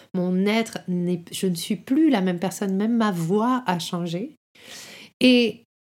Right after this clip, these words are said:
la semaine dernière, j'ai vraiment traversé à nouveau ces vagues d'impuissance intérieure, comme si j'étais impuissante.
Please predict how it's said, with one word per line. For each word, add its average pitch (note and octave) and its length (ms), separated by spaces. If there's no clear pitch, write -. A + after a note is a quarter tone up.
la G#3 100
semaine A#3+ 220
dernière, B3 300
j'ai A#3+ 100
vraiment A3+ 420
traversé A#3+ 680
à A#3+ 180
nouveau G#3 520
ces G#3 180
vagues F#3+ 560
d'impuissance F#3+ 840
intérieure, F3+ 600
comme F3+ 220
si F#3+ 300
j'étais E3+ 440
impuissante. F3 840